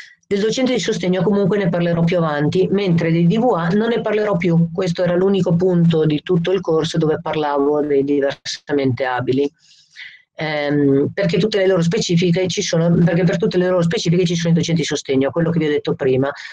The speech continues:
Oramai arrivano docenti specializzati con tutte le conoscenze opportune, non è più come una volta che arrivavano docenti che, eh, non avevano la specializzazione e quindi non avevano le capacità per lavorare con i bambini portatori di handicap. Oramai arrivano tutte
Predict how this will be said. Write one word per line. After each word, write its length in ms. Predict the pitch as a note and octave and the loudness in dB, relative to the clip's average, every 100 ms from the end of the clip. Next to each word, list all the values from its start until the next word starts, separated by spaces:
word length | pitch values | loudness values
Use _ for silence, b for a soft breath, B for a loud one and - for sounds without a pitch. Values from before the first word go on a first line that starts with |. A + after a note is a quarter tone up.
| B | B
Oramai 440 | F3+ G#3 G#3+ G3+ G#3 | -4 -2 0 0 0
arrivano 280 | F#3+ F#3 | 0 2
docenti 340 | F3 E3+ F#3+ E3+ | 2 2 0 -2
specializzati 840 | - E3+ F3 F3+ E3+ F3 E3+ F#3+ | 0 0 0 2 2 0 0 0
con 220 | F#3+ F#3 | 2 2
tutte 260 | E3+ F#3 G#3+ | 0 0 -2
le 80 | G3+ | -2
conoscenze 540 | G3 F#3+ E3+ E3+ E3+ | -2 -2 0 0 2
opportune, 720 | E3 E3+ E3 E3+ D#3 D#3 D#3 | 2 0 -2 0 0 0 0
non 140 | E3 E3+ | 2 2
è 60 | |
più 140 | E3+ F3+ | 2 2
come 160 | F3 | 2
una 140 | E3 D#3+ | 2 0
volta 400 | E3 E3 E3+ E3 | 0 2 2 0
che 80 | |
arrivavano 500 | D#3+ E3 D#3+ D#3+ E3 | 0 0 0 0 0
docenti 680 | E3 D#3+ - E3 E3 E3+ F3 | 0 -2 -2 0 0 0 0
che, 600 | E3 D3+ D#3 E3 D#3+ C4 B B B B _ | -2 -2 -2 0 -2 -2 B B B B _
eh, 640 | E3 D3+ D3 C#3+ C#3+ C#3 | -4 0 0 0 -2 0
non 200 | E3 F#3+ | 0 2
avevano 320 | F#3 F3+ F3+ E3+ | 0 0 0 0
la 100 | E3 | -2
specializzazione 880 | E3+ E3 D#3 D3+ E3 E3 D#3+ E3 | -2 -2 -2 -2 -4 -2 -2 0
e 20 | E3 | 0
quindi 280 | E3 E3 D#3+ | 2 0 0
non 180 | D#3+ | 0
avevano 300 | D#3+ D#3 D#3+ | -2 -2 -2
le 80 | D#3 | -2
capacità 720 | C#3+ D#3+ E3 E3+ E3+ E3 E3+ - | -4 -6 -6 -4 -4 -4 -4 -6
per 280 | E3 E3 E3 | -6 -4 -2
lavorare 420 | C#3+ C#3+ C#3+ C#3+ | 0 0 -2 -2
con 140 | D3+ | -2
i 80 | C#3+ | -2
bambini 320 | C#3 C#3 D3 | -2 -4 -4
portatori 420 | B2 B2+ C3+ C#3+ | -4 -6 -4 -4
di 180 | C3+ B2+ | -4 -6
handicap. 540 | B2+ B2+ C3 - - - B B B | -12 -12 -8 -8 -6 -10 B B B
Oramai 420 | - E3 F3 F3 F3+ | -4 0 2 2 2
arrivano 400 | D#3+ D#3 E3 E3+ | 2 4 4 4
tutte 720 | E3+ E3+ - - F3 F3 | 4 0 -4 -2 0 0